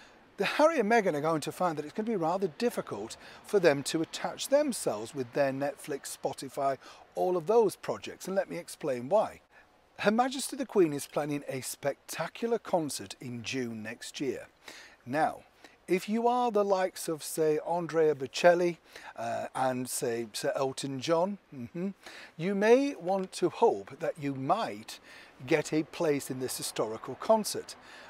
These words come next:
And it's not really just about being assigned an historical place. It's all about sales. You may have a tour to sell, an album, product, merchandise, whatever.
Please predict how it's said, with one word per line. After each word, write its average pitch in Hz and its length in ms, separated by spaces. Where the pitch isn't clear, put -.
And 233 80
it's 254 160
not 320 220
really 294 220
just 190 240
about 165 300
being 151 160
assigned 143 460
an 131 80
historical 127 540
place. 180 440
It's 226 180
all 247 160
about 165 300
sales. 127 600
You 123 60
may 113 120
have 127 180
a 139 60
tour 277 340
to - 140
sell, - 360
an 190 180
album, 165 600
product, 165 500
merchandise, 147 720
whatever. 226 520